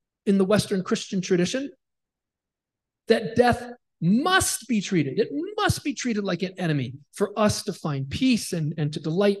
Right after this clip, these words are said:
in life. For us to truly delight in life, we're told, death must be denied, must be ignored.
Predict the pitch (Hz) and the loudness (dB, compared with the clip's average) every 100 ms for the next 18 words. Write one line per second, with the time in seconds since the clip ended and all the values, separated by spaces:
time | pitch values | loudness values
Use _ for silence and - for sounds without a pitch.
0 | 170 160 269 285 151 - - _ _ _ | -2 -2 0 0 -2 -8 -20 _ _ _
1 | _ - - 240 240 214 - 254 269 247 | _ -4 2 4 4 0 0 4 6 6
2 | 196 214 220 208 202 214 269 302 - 202 | 4 4 4 2 2 4 4 2 0 -2
3 | - 175 143 - _ 160 - 262 247 214 | 2 2 2 -6 _ 0 6 6 4 2
4 | 202 - 185 170 190 254 320 320 208 - | 0 0 -2 0 2 2 2 0 -2 -8
5 | _ _ _ _ _ _ _ _ _ _ | _ _ _ _ _ _ _ _ _ _
6 | _ - 185 208 202 180 247 320 277 202 | _ -12 -6 0 2 6 6 8 4 2